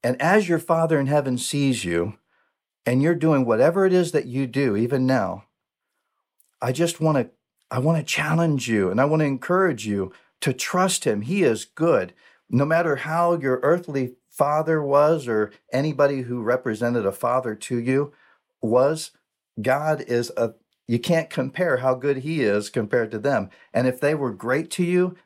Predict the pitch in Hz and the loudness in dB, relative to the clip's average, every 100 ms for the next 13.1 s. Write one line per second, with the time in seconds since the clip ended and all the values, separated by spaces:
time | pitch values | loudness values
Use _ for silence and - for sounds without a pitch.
0 | _ 113 113 143 147 - 143 147 131 127 | _ -2 0 0 0 0 -2 0 -2 -4
1 | - 127 139 139 113 113 - 135 123 135 | -6 -2 0 0 0 -2 0 -2 0 0
2 | 180 113 - - 117 113 127 135 151 165 | 0 -2 -6 -4 -2 -2 -2 -2 0 0
3 | 147 127 117 110 156 190 90 87 _ _ | 0 0 0 0 0 0 -2 -6 _ _
4 | _ _ _ _ 110 107 131 147 156 107 | _ _ _ _ -4 -2 -2 -2 -2 -2
5 | 87 135 170 147 - _ - 147 139 139 | 0 2 4 2 -6 _ -6 -2 -2 0
6 | 175 113 92 - _ _ 107 120 120 123 | 0 0 -4 -14 _ _ 0 0 2 0
7 | 120 - 110 117 113 120 127 117 101 98 | -2 -4 -2 0 0 0 0 0 0 0
8 | 131 131 101 101 113 135 117 143 156 151 | 0 0 -2 -4 -6 -4 -2 -2 -2 -6
9 | - 127 131 131 _ - 110 107 113 - | -2 0 0 -6 _ -6 -2 0 0 -2
10 | 107 90 107 117 - - - 117 120 117 | -4 -2 -2 -2 -4 -14 -6 -2 -2 -4
11 | 110 95 127 127 127 - 120 120 117 120 | -6 -4 -4 -4 -6 -6 -2 -2 -2 -4
12 | 98 - - 151 151 120 - 113 117 117 | -4 -4 -2 -2 0 -4 -4 -2 0 0
13 | 113 | -4